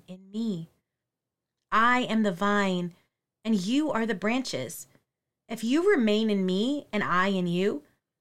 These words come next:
you will bear much fruit. Apart from me, you can do nothing."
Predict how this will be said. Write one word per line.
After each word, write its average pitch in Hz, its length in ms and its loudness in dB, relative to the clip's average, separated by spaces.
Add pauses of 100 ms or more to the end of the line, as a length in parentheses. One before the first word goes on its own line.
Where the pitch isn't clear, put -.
you 269 440 2
will 247 200 2
bear 185 300 2
much 196 420 -2
fruit. - 460 -6 (500)
Apart 269 440 -2
from 202 240 -2
me, 185 320 -2 (580)
you 240 480 -4
can 294 320 -2
do 170 480 -6 (320)
nothing." 180 720 -8